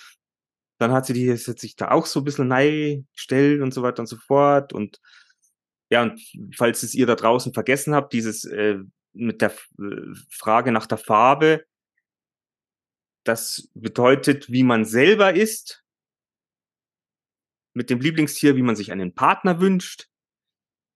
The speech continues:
und mit dem Wasser, wie das Sex-, wie das Sexleben das eigene ist.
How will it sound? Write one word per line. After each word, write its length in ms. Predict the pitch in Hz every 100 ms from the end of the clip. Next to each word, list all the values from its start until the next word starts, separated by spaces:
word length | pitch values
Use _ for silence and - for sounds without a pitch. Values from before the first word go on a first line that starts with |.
| _ _ _ _ _ _
und 120 | 131
mit 160 | 131 135
dem 140 | 123
Wasser, 440 | 117 131 - 135 117
wie 140 | 123
das 280 | 123 117 -
Sex-, 440 | 127 - - - -
wie 100 | 110
das 180 | 113
Sexleben 440 | - 117 - 110 107
das 140 | 95
eigene 340 | 98 101 98 95
ist. 320 | 101 -